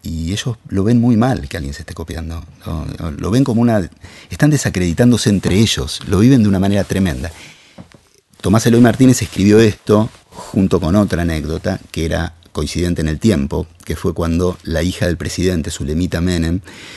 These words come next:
se copió en la universidad, en un examen, creo que con ayuda de sus, este, guardaespaldas,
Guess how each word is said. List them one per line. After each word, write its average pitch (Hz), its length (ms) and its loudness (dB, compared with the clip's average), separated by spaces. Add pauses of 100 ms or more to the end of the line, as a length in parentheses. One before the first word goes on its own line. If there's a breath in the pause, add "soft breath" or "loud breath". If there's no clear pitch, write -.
(140 loud breath)
se - 160 -6
copió - 460 0
en 139 200 6
la 107 80 4
universidad, 80 720 -2
en 120 160 4
un 107 120 6
examen, 80 560 -2
creo 101 220 2
que 78 120 -4
con 76 160 -4
ayuda 95 320 2
de 78 120 0
sus, 67 540 -10
este, - 560 -12
guardaespaldas, 85 840 0